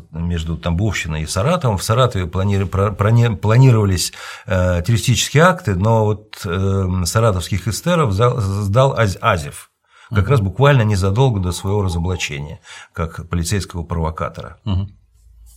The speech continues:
Speaker 1: Ну, э, мы знаем, это один из создателей боевого крыла эсеров и полицейский провокатор. Э, и, э, их всех повязали,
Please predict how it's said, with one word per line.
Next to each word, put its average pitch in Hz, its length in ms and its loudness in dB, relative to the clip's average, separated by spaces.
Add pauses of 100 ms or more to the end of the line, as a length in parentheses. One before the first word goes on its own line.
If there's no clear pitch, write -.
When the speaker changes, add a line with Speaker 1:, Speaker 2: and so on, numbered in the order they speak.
(580)
Speaker 1:
Ну, 123 200 0
э, 87 140 -6
мы 95 140 -2
знаем, 73 300 -4
это 73 260 -8 (180)
один 87 280 -2
из 80 80 -6
создателей 82 440 -2
боевого 87 400 -2
крыла 82 320 -4
эсеров 135 460 -6
и 85 100 -8
полицейский 82 560 -6
провокатор. - 640 -12 (920)
Э, 87 560 -4
и, 196 380 0
э, 123 220 2
их 185 140 2
всех - 220 0
повязали, 87 600 0